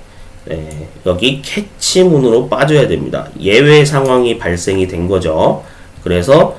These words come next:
어, 예외 상황에 발생된 이 캐치문 안에 씨엔티 플러스 플러스를 실행하게 됩니다. 그러면은, 어, 씨엔티 값은 영 더하기 일을 해서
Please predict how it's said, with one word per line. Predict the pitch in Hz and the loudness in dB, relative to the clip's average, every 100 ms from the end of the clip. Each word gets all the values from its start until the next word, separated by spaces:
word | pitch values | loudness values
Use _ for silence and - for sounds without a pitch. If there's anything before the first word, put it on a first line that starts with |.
| - - - - | -16 -20 -20 -12
어, | 87 87 87 | -4 0 0
예외 | 85 95 127 131 | 2 2 2 2
상황에 | 131 127 120 113 101 | 0 2 2 2 0
발생된 | 95 92 107 104 113 139 147 147 | -2 -2 0 0 2 2 2 -2
이 | 87 | -8
캐치문 | - 170 - - 165 156 131 | -6 -6 -4 -4 0 0 0
안에 | - 87 107 101 92 190 - - - - - | -2 -4 0 0 0 -4 -6 -16 -20 -20 -12
씨엔티 | - 180 208 214 208 190 170 | -8 0 2 2 0 -6 -4
플러스 | 175 156 147 147 | 2 4 2 -2
플러스를 | 123 117 107 107 92 | -4 -2 -2 -2 -4
실행하게 | 87 110 107 87 | -2 -4 -4 -4
됩니다. | 85 85 82 80 95 180 - - - - | -4 -4 -2 0 0 0 -4 -14 -20 -10
그러면은, | - 101 92 95 135 151 - - - - | -2 2 2 2 4 4 2 -4 -18 -10
어, | - 87 | -6 -4
씨엔티 | 85 147 160 170 151 | -2 2 2 2 -2
값은 | - 123 - - 170 220 - | -2 -2 -2 0 2 0 0
영 | 90 104 131 | 0 2 2
더하기 | 135 127 123 120 110 | 2 4 2 0 -6
일을 | 110 123 117 101 | -6 -2 0 0
해서 | 95 135 - - | 2 2 2 0